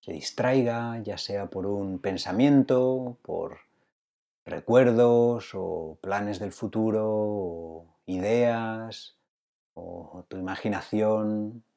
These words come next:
lo que sea. O quizá por una emoción, un sentimiento de alegría, de tristeza, de aburrimiento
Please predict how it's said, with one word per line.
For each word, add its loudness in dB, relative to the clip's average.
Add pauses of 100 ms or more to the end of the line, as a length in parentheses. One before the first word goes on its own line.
lo 0
que -8
sea. -4 (460)
O -4
quizá -2
por -6
una -4
emoción, 2
un 0
sentimiento 0
de -8
alegría, -4 (680)
de -10
tristeza, -6
de -6
aburrimiento -2